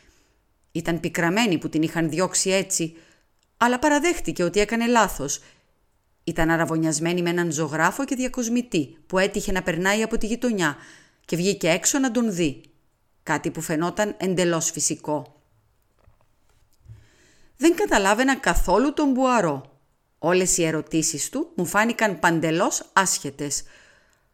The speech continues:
Αφορούσαν κυρίως την καθημερινή ρουτίνα της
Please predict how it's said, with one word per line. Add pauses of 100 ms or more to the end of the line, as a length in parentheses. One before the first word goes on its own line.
(120)
Αφορούσαν
κυρίως
την
καθημερινή
ρουτίνα
της